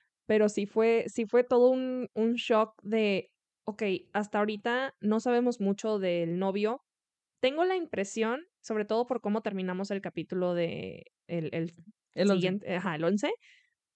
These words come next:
Speaker 1: de que vamos a, vamos a ver un poco acerca de la historia del novio. Entonces, sí, sí, sí me quedé en shock. O sea, fue, creo que es, creo que es justamente la parte que les mencionaba donde yo estaba con la boca abierta de,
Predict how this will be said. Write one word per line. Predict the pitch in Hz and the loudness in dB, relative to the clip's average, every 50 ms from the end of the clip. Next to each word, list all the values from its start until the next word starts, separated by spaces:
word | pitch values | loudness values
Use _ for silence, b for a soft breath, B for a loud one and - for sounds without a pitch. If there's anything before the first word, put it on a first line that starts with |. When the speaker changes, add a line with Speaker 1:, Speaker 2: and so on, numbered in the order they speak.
| _ _ _ | _ _ _
Speaker 1:
de | 185 190 | -8 -6
que | 185 190 | -4 -2
vamos | 180 185 202 226 226 202 | -2 0 0 0 0 0
a, | 226 202 185 165 151 - - _ | -2 -2 -2 -4 -4 -6 -10 _
vamos | - 196 196 196 208 202 | -6 -4 -2 -2 -2 -2
a | 220 196 | -2 -2
ver | 185 185 | 0 0
un | 190 190 | 0 0
poco | 190 - 185 - | -2 -4 -6 -6
acerca | 180 - 208 185 - 180 | -6 -6 -8 -8 -4 -4
de | 170 165 | -4 -2
la | 160 | -4
historia | 165 - _ - 170 175 165 | -4 -6 _ -4 -2 -2 0
del | 165 156 156 156 | -2 -2 -2 -2
novio. | 160 165 190 233 311 - _ _ b b b b b b b _ _ _ | -2 0 0 0 -2 -4 _ _ b b b b b b b _ _ _
Entonces, | - 233 226 208 226 226 233 - 240 233 233 240 - _ _ _ _ _ _ _ _ _ | -2 -2 0 0 0 -2 2 4 4 4 4 4 0 _ _ _ _ _ _ _ _ _
sí, | - - - - 240 233 240 240 240 247 240 247 247 - - | -20 -20 -8 -2 2 2 2 2 2 2 0 0 0 -2 -6
sí, | 202 - - 254 - 226 | -6 -4 -4 -2 -2 -2
sí | - 262 262 | -4 -4 -4
me | 269 302 | -4 -2
quedé | - 254 240 220 | 0 0 0 2
en | 214 226 | 0 0
shock. | 226 - 196 - - - - _ | 0 -2 -4 -4 -4 -10 -8 _
O | 196 202 | -4 -2
sea, | 202 196 185 175 | -2 -2 -2 -2
fue, | 175 - 196 196 202 202 - - _ | -2 0 0 2 2 0 -2 -2 _
creo | - 214 208 | -2 0 0
que | 240 | 0
es, | 240 - | -2 -2
creo | _ - 233 247 | _ 0 0 2
que | - | 2
es | 277 - | 2 2
justamente | 311 285 - 285 294 294 277 285 | 2 2 2 2 4 6 6 6
la | 285 285 | 6 6
parte | 262 226 - 240 | 6 4 4 4
que | - 277 | 2 2
les | 269 233 | 2 2
mencionaba | 220 208 226 220 196 190 185 208 | 2 2 2 4 2 4 4 4
donde | 226 247 233 214 | 4 6 6 6
yo | 226 | 6
estaba | 220 - - 214 226 | 4 2 -2 -2 0
con | - 247 226 | 2 2 4
la | 226 | 4
boca | 190 196 - 247 | 4 4 4 2
abierta | 226 226 220 220 220 226 220 | 2 4 2 2 2 0 2
de, | 220 220 208 196 202 | 2 2 2 0 -2